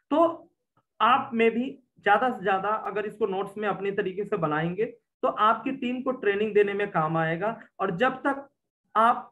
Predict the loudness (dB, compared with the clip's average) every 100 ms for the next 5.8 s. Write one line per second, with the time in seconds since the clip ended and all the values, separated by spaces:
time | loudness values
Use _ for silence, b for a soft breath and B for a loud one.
0 | -20 -10 -4 -4 -2 -2 -2 -2 0 0
1 | 0 0 -2 -4 2 2 2 -4 -8 -8
2 | -8 -8 -8 -4 -4 -4 -4 -2 0 0
3 | 0 2 2 0 -2 -6 -4 -2 0 0
4 | -4 -6 -2 0 2 -2 -4 -2 -4 -2
5 | -2 -2 0 0 -2 -4 -4